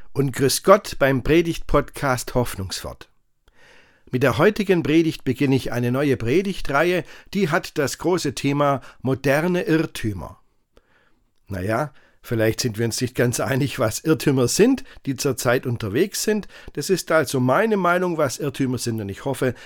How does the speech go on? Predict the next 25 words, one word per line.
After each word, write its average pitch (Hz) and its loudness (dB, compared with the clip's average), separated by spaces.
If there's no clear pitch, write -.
dass 131 -2
nicht 139 0
ich 175 -2
derjenige 113 0
bin, 120 -2
der 120 -2
sich 117 -6
hier 131 0
grundsätzlich 131 -4
irrt. - -14
Aber 107 0
das - -2
können 120 -4
Sie - -4
ja 151 0
selbst - -2
entscheiden. 95 -10
In 117 -6
der 120 0
ersten 214 0
Predigt, 190 4
in 170 -2
der 139 -2
neuen 135 0
Predigtreihe, 120 -2